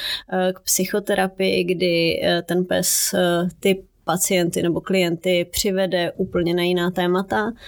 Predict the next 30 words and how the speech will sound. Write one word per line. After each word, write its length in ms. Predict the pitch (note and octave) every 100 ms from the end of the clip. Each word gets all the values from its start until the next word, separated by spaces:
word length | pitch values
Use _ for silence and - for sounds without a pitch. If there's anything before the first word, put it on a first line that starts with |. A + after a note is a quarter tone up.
| - - - F#3+
Eh, 200 | G3 F#3+
spousta 460 | - F#3+ F#3 F#3
lidí 300 | F#3 F3+ F3
se 260 | F3 - F#3
tomu 280 | E3 D#3+ E3+
psovi 680 | - - F3+ E3+ D#3 F3 F#3
a 140 | F#3 E3+
pak 260 | - E3+
vlastně 400 | E3 D#3+ F3 E3+ -
tomu 200 | E3+ E3+
jeho 220 | F3 F#3
průvodci, 960 | - - F3 D#3+ F3 - - G3 E3 -
terapeutovi, 800 | - F3+ E3+ F3+ F3+ F3+ F#3 E3
když 260 | E3 E3+ -
to 100 | F3+
vememe 320 | E3+ E3 E3+
jako 180 | E3+ F3+
v 80 | -
odborném 520 | F#3 F3+ F3+ F#3 F3+
hledisku, 640 | F#3 F3 E3+ - - F3+ F3+ - - - -
ehm, 420 | F3 F3 E3+ F3+ - - - - - - -
dokáže 560 | F#3+ F3+ G3+ F#3+ F#3 F#3+
líp 160 | F#3+
svěřit 600 | - - F#3+ F#3+ G3 F#3+
a, 120 | F#3 F3+ -
mm, 360 | - F3 F3+ - - - - G3
prostě 400 | - F#3+ - F#3+ F#3+ -
popojit 460 | G#3 G3+ G3 F#3+ -
dál, 380 | G3 F#3 F#3
eh, 80 | F#3+